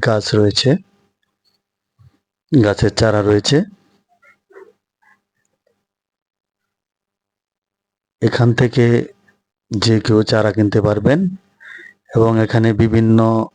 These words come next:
নামে স্টল রয়েছেন। প্রত্যেকটি স্টলে আলাদা আলাদাভাবে তাদের গাছের চারা সারিবদ্ধভাবে রেখেছেন,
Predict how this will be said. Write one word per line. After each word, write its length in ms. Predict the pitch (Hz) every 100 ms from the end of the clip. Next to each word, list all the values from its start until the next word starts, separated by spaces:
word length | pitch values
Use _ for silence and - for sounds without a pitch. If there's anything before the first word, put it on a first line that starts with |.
| _ _ _ _ _ _ _ _ _ _ - - _ _ _ _ _ - - 135
নামে 320 | 113 110 110
স্টল 320 | 107 - 117 107
রয়েছেন। 460 | 104 107 104 139 151 170 - - -
প্রত্যেকটি 680 | - 117 - - 120 - 139 123
স্টলে 440 | - - 110 110
আলাদা 380 | 107 104 107 110 107
আলাদাভাবে 540 | 107 104 107 107 104 107
তাদের 360 | 107 101 104 113 - _ _ _ - - _ _ _ _ _ _ _ -
গাছের 480 | 110 104 - 107 101 - - - - _
চারা 340 | - 107 104 101 104 - _ _ -
সারিবদ্ধভাবে 840 | - 107 107 104 101 107 104 98
রেখেছেন, 440 | 101 101 104 139